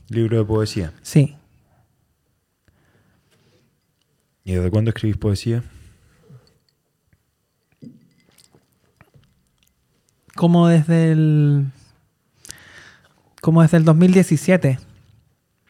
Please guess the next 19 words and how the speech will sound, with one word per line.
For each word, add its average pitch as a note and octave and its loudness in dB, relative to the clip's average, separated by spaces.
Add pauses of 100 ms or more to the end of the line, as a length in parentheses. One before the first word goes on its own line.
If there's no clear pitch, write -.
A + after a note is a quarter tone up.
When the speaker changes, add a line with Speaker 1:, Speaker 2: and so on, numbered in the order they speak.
(880)
Speaker 2:
Cuando D3+ 4
estaba E3 4
haciendo E3 2
stand-up, F3+ 0 (300)
como E3 -2
que D#3+ 0
empecé D#3+ 0
a E3+ 2
meter E3+ 0
poemas E3 2
en E3+ 2
mi E3+ 2
stand-up, D3 -2 (120)
pero D3+ 4
eran D#3+ 4
poemas E3 4
como E3 0
graciosos. D3 -2 (300)
Speaker 1:
Ujú. B2 -6